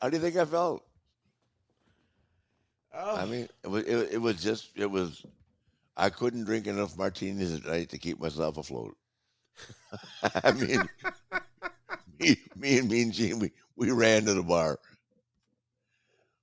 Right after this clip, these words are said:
Speaker 2: Just for personal reference, what was Mean Gene's drink of choice?
Speaker 1: And can I ask you, as a wrestling fan?
Speaker 2: Yes.
Speaker 1: Do you remember when Hulk and,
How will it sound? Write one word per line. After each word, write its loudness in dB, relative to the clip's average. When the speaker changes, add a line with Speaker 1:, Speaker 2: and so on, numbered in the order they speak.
Speaker 2:
Just -6
for -6
personal 0
reference, -2
what -4
was -8
Mean -4
Gene's -6
drink -8
of -16
choice? -12
Speaker 1:
And 8
can 8
I 10
ask 4
you, 4
as 6
a 4
wrestling 4
fan? -2
Speaker 2:
Yes. -4
Speaker 1:
Do -14
you 2
remember 4
when 0
Hulk 2
and, -4